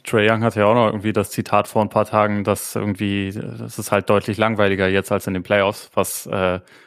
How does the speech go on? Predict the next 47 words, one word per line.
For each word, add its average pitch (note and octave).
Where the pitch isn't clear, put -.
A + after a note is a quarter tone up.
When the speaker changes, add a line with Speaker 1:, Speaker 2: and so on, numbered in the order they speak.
Speaker 1:
einerseits A#2+
natürlich A#2
stimmt, D#3
also A2
auch A2
für -
die G#2
Zuschauer D3+
stimmt, E3+
aber G#2+
Speaker 2:
<laughs> -
Speaker 1:
andererseits A#2+
natürlich A2+
nichts A#2+
ist, B2+
was -
ein A2+
Team B2
sagen G#2+
sollte, G#2+
was G2+
gerade G#2
zum A2
ersten G#2
Mal G2
die F#2+
Playoffs G2+
überhaupt G2+
erreicht G#2+
hat, F2+
ne? B2
Also, G2+
Speaker 2:
Ja. A#2
Speaker 1:
und, G2
äh, -
auch -
Nate G#2+
McMillan G#2+
hat G#2
das G2
ein F#2+
paar G#2
Mal G2+
angesprochen, G2
dass F#2
er, G2
dass -